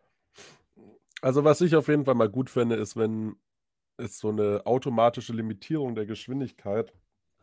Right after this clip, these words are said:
für die Nebelschlussleuchte gäbe, weil dann gäb's keine Leute mehr, die bei leichtem Regenfall einfach bei hundertvierzig Sachen, äh,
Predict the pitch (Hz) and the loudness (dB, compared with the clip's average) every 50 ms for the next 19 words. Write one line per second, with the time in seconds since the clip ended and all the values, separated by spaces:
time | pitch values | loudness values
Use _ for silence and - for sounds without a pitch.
0 | _ _ _ _ _ _ - - _ - - 127 117 113 107 117 131 123 120 - | _ _ _ _ _ _ -20 -20 _ -6 -4 -2 0 2 4 4 4 4 4 0
1 | - 113 104 95 - 101 101 98 95 - - 98 - 101 98 98 95 98 107 120 | -2 -4 -4 -4 -2 -2 -2 -2 -2 -4 -6 -8 -4 -2 -2 -2 0 0 0 -2
2 | - - - - - - - - - - - 110 113 113 113 123 127 120 - - | -2 -6 -14 -20 -20 -20 -20 -20 -18 -4 0 4 4 6 6 4 2 2 0 0
3 | 135 127 123 120 117 120 123 135 - 139 117 110 110 110 107 117 107 98 107 107 | 2 4 4 4 6 6 4 4 4 2 2 2 2 2 2 0 0 2 2 4
4 | 107 104 110 123 127 - - - 113 110 98 110 120 127 131 127 107 - - 104 | 4 6 4 4 2 0 -4 -4 -4 -2 0 0 0 2 0 -2 -4 -2 0 2
5 | 104 107 - 107 107 101 - 107 104 - - - 107 104 107 107 107 107 127 123 | 2 2 2 0 -2 0 0 0 0 0 -2 0 2 4 4 2 2 2 2 2
6 | 120 113 - - 123 120 - - 113 101 98 120 117 - - 117 110 110 110 - | 2 0 0 -2 -4 -4 -4 -4 -6 -2 0 0 -2 0 -2 -4 -4 -4 -4 -2
7 | - 107 101 104 107 104 104 107 - | 0 0 2 2 2 0 -2 -4 -6